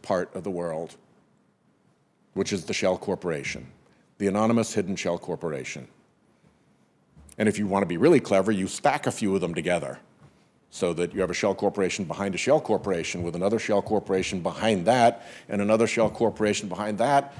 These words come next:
and three or four semi-crooked lawyers who will all assert attorney-client privilege about who's behind it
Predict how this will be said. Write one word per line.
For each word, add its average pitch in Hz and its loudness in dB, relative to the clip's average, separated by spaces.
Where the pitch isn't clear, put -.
and 107 -2
three 120 2
or 120 4
four 113 4
semi-crooked 107 0
lawyers 120 4
who 113 -2
will 101 0
all 104 2
assert 101 -4
attorney-client 98 -4
privilege 92 -4
about 90 -4
who's 98 -6
behind 90 -4
it 92 -2